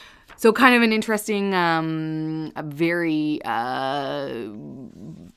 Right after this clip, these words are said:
plot-heavy chapter. This one, uh, I'll go back to, uh, quoting those, uh, really awesome footnotes that are included here to give us a little bit more context for the novel.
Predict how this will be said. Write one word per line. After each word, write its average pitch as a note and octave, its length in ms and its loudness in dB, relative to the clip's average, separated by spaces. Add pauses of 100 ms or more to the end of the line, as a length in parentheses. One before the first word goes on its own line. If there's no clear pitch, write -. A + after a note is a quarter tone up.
(500)
plot-heavy F3 1200 -4
chapter. - 560 -10 (1300)
This B3 240 4
one, C#4 200 4
uh, E3+ 260 4
I'll F3 220 4
go G#3 100 0
back F3+ 240 6
to, E3+ 260 0
uh, D3 260 0 (600)
quoting G3 300 4
those, D#3+ 160 0
uh, D3 320 0
really D#3+ 320 0
awesome D3+ 300 -2
footnotes D#3+ 420 -4
that D#3+ 140 -2
are D3+ 80 0
included D#3 340 -4
here D#3+ 140 -2
to E3+ 80 -4
give E3 120 -4
us D#3 80 -10
a E3+ 60 -6
little F3+ 280 0
bit E3+ 140 -2
more E3 140 0
context - 800 -4
for D#3+ 80 -8
the C#3+ 100 -10
novel. D3 400 -4